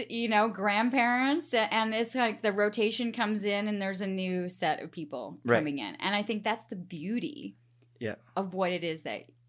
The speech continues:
Speaker 1: you're able to do.
Speaker 2: Yeah, and it's, it, for me, it's, it's the fun part. And I often get with my clients, um, that, like you said, I have my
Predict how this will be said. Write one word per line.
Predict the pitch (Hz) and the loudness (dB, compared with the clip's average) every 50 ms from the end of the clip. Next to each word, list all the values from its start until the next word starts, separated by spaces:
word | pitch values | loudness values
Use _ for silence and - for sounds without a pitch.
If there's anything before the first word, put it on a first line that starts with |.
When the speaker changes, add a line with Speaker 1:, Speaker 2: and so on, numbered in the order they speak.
| _ _ _ - | _ _ _ -14
Speaker 1:
you're | 165 170 156 156 | -12 -8 -6 -4
able | 160 160 170 165 - - | -4 -4 -4 -6 -8 -16
to | - - - | -18 -18 -18
do. | - - 69 - - - - _ _ _ _ | -16 -16 -16 -16 -18 -20 -20 _ _ _ _
Speaker 2:
Yeah, | - 127 127 | 2 2 2
and | 120 120 | 4 2
it's, | 110 - - - | 0 0 0 -2
it, | - 117 120 | -2 -2 -2
for | - 123 | 0 2
me, | 131 151 160 | 4 6 6
it's, | 127 104 - - - | 4 4 2 -2 -4
it's | - - - | -4 -6 -6
the | - | -8
fun | - - 123 113 113 | -6 -4 -4 -4 -4
part. | 104 - - | -4 -4 -6
And | - - | -4 -4
I | 110 | -4
often | 120 117 - - 123 | -4 -4 -4 -4 -6
get | 117 - - | -4 -4 -6
with | - - | -8 -8
my | - 104 - | -10 -10 -10
clients, | - - 95 87 87 - - - - - - - - - - _ _ - | -8 -8 -8 -8 -8 -8 -8 -10 -10 -10 -12 -20 -20 -20 -20 _ _ -8
um, | - 50 50 50 50 - - - - _ _ - | -6 -6 -6 -6 -6 -8 -10 -12 -14 _ _ -8
that, | - 113 - | -8 -6 -6
like | - - - - | -6 -8 -6 -4
you | |
said, | - - - 107 | -2 -2 0 0
I | 98 - | -2 -2
have | - - - - - - | -2 -2 -4 -4 -8 -8
my | - - - - - - - - | -8 -6 -6 -6 -6 -6 -8 -10